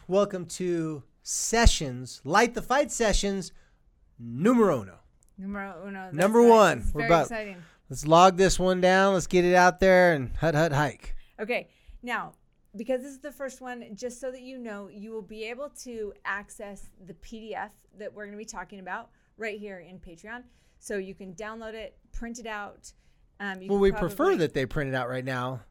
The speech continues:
Speaker 1: and take
Speaker 2: Yes.
Speaker 1: some notes as they're listening.
Speaker 2: Yes.
Speaker 1: Cool.
Speaker 2: So we should,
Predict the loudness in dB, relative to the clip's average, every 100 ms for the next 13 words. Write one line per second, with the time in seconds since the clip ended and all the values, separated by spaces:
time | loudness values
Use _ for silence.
0 | _ -16 -14 -14 -10 -4 -2 -2 -4 -4
1 | -8 -10 -4 -4 -6 -12 -20 _ -8 -8
2 | -12 -14 -10 -8 -8 -14 -20 _ _ _
3 | _ _ -20 -14 -12 -12